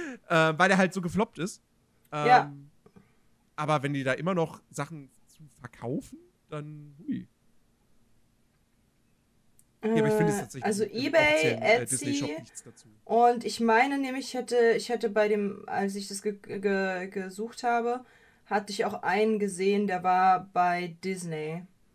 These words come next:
Speaker 2: In einem Shop
Speaker 1: Okay.
Speaker 2: drin. Und da war ich auch so. Ich habe irgendwas anderes eingegeben. Also Gurgi Kuscheltier habe ich nicht eingegeben, sondern was anderes.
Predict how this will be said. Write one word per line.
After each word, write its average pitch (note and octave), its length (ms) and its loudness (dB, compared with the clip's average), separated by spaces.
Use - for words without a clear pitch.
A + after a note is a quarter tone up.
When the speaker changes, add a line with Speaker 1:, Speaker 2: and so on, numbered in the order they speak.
Speaker 2:
In F#3 100 -6
einem F3 120 -6
Shop - 320 -4
Speaker 1:
Okay. B2 120 -8
Speaker 2:
drin. F3 400 -8
Und F#3 140 -6
da F3+ 140 2
war F#3+ 120 8
ich G3 140 -2
auch G3 180 0
so. E3+ 380 -8
Ich G3 120 -2
habe A#3+ 120 8
irgendwas A#3+ 240 2
anderes G#3+ 400 2
eingegeben. F#3 1000 -2
Also F#3+ 260 -8
Gurgi G3+ 300 4
Kuscheltier A3+ 400 -2
habe G3 80 -2
ich G3+ 80 -8
nicht G3 140 -4
eingegeben, G3 380 -2
sondern F#3+ 280 -8
was F#3 180 -14
anderes. F3+ 580 -10